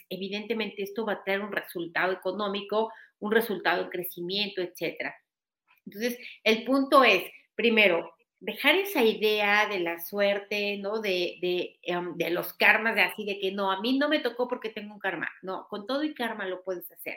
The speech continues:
¿no? Entonces, dejar esa idea de que no me toca, no me corresponde, porque siempre que tenemos,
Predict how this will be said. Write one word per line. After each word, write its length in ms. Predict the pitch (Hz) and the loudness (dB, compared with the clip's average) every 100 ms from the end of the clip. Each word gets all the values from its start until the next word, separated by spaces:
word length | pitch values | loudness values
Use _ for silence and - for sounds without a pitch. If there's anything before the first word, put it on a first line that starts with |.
| - - | -12 -16
¿no? 140 | - - - - - 196 | -16 -18 -20 -20 -18 -14
Entonces, 340 | 208 202 220 | -8 -6 0
dejar 320 | 233 233 302 | 2 4 2
esa 260 | 359 - 294 | 2 2 2
idea 340 | 247 240 240 | 4 4 2
de 120 | 233 220 | 0 -4
que 100 | 208 | -6
no 160 | 220 | -4
me 140 | 233 233 | -4 -4
toca, 300 | 226 226 226 | -6 -4 -4
no 120 | 220 | -4
me 160 | 220 | -6
corresponde, 720 | 214 208 196 - 220 214 240 - - - | -8 -10 -8 -4 -2 0 -2 -6 -14 -2
porque 320 | 240 240 254 254 | 0 2 2 2
siempre 680 | 294 311 285 226 202 - - | 0 0 2 2 2 0 -6
que 120 | 208 214 | -6 -4
tenemos, 580 | 214 233 254 269 269 | -2 -2 0 -2 -4